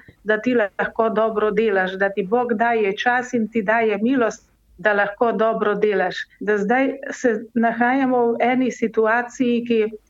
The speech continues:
ne vem, da smo blokirani v tem, da bi lahko služili tako, kot smo služili, da zdaj je naše poslanstvo, je to biti z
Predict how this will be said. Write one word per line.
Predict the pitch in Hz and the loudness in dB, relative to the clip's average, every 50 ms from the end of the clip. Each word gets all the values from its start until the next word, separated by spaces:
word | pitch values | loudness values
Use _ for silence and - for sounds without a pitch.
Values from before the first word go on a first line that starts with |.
| _ _ | _ _
ne | - 208 214 233 | -2 0 0 2
vem, | 254 302 302 269 - | 2 2 2 2 2
da | - 233 | 2 0
smo | 226 226 - 240 240 | 0 0 0 0 0
blokirani | 214 208 226 226 220 226 226 277 302 311 277 262 247 233 233 220 | 2 2 0 0 0 -2 -2 0 0 2 2 2 2 2 2 2
v | 214 208 - | 0 0 0
tem, | - 240 240 233 226 | 2 2 2 2 0
da | 208 202 196 | 0 0 0
bi | 196 208 208 | 0 0 2
lahko | 202 202 190 - - - - 214 208 196 185 190 - 240 - _ _ | 2 0 0 -2 -4 -2 0 0 2 0 0 -2 -6 -12 -20 _ _
služili | - - - 226 220 214 214 220 247 240 220 214 | -20 -8 -2 0 2 2 2 2 2 2 2 2
tako, | 214 208 196 196 - 214 196 | 2 0 0 0 0 -2 -2
kot | 208 - 208 196 - | 0 -2 -4 -4 -4
smo | - - 202 190 | -4 -2 -2 -2
služili, | 185 - - 202 190 190 190 208 202 190 190 185 185 - - - _ _ _ - 277 | -2 -2 -2 0 0 2 2 2 2 2 0 -2 -4 -8 -18 -20 _ _ _ -18 -14
da | - 190 202 214 | -6 -2 -2 -2
zdaj | 196 208 208 240 247 254 | 0 0 0 2 2 2
je | 254 247 240 240 240 240 - _ _ | 2 2 2 0 -2 -6 -12 _ _
naše | - 220 226 226 214 - 240 - | -2 0 0 0 0 -2 -2 -2
poslanstvo, | - 220 208 - - 220 220 233 233 226 - - 226 214 | -2 -2 -4 -2 0 0 0 0 0 -2 -4 -2 -2 0
je | 202 202 202 | 0 -2 -2
to | - 208 202 202 - - - - _ | -2 -2 -2 -2 -4 -12 -18 -20 _
biti | _ 190 180 226 233 233 233 233 262 262 277 269 277 - - _ | _ -4 -2 0 0 0 0 0 0 2 2 0 -2 -6 -10 _
z | - 196 196 190 190 190 180 | -2 0 0 0 0 -2 -2